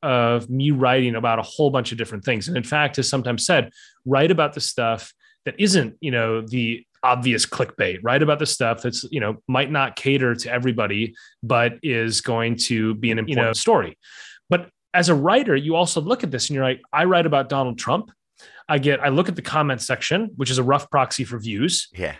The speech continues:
Speaker 1: And there's twenty-five hundred comments, right?" So hu-, huge amount. I mean, that's a, that's a large amount of,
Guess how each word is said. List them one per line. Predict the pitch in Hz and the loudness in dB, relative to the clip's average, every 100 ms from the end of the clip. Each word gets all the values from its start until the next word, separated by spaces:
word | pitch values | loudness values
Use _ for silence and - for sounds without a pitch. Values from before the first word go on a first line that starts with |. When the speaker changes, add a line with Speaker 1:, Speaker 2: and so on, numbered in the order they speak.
| - - | -6 0
Speaker 1:
And | 151 156 151 151 - _ _ _ - | 4 6 4 2 -4 _ _ _ 2
there's | 160 160 156 - _ - | 4 4 0 -10 _ -4
twenty-five | 156 156 151 139 | -2 0 0 0
hundred | 139 123 | -2 -4
comments, | 117 87 - - - - | -6 -10 -10 -12 -8 -2
right?" | 120 135 | 0 0
So | - 139 131 | -2 0 -2
hu-, | 123 101 - | -6 -18 -16
huge | - 226 202 | 0 2 4
amount. | 180 151 143 | 4 2 2
I | |
mean, | 135 131 | 0 0
that's | 131 | 0
a, | 139 | -2
that's | 135 131 | -4 -4
a | 131 | 0
large | 123 131 123 | 2 4 2
amount | 120 117 | 0 0
of, | 113 | -2